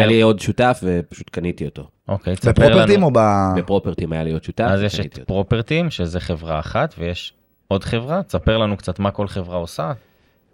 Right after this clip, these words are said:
Speaker 2: למעשה, לפני שאני אגיד מה כל חברה עושה, אנחנו ארבעה שותפים. אנחנו שלושה עורכי דין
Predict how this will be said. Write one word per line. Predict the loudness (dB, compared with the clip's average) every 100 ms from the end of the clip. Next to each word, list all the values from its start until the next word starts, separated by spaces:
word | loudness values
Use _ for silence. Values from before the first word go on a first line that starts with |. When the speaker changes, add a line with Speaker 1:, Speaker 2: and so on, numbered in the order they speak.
| _
Speaker 2:
למעשה, | -6 -4 -4 -4 0 0 2 0 -4 _ -8
לפני | -6 -4 -2
שאני | -2 -4
אגיד | -4
מה | -6
כל | -4 -4
חברה | -4 -4 0
עושה, | -2 0 0 0
אנחנו | -2 -4 -6
ארבעה | -4 -6
שותפים. | -8 -12 -16 -14 -16 -16 -20 _
אנחנו | -16 -14 -14
שלושה | -8 -4 0
עורכי | 0 0 -2 -4
דין | -2 -2 -4